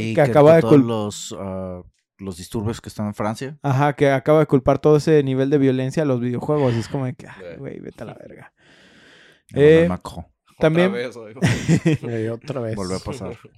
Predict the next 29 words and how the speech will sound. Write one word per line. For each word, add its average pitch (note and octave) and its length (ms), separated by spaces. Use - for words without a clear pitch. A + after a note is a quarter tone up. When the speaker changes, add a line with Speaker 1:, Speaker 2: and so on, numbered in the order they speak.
Speaker 1:
También C#3+ 300
tenemos D#3+ 560
de D3+ 220
que E3 300
Akira F3 440
ganó D#3 300
una D#3+ 160
gran D3+ 220
atención D3+ 400
internacional D3 640
y D#3+ 40
se D#3 80
convirtió C#3+ 340
en C#3+ 60
una D3 140
de C#3+ 60
las C3 120
primeras C3+ 300
películas C3+ 380
de C3+ 80
anime C3 280
en C#3+ 80
lograr C3 240
un C3+ 120
amplio C3+ 240
reconocimiento B2+ 600
fuera C3 200
de B2 80
Japón. D#3+ 360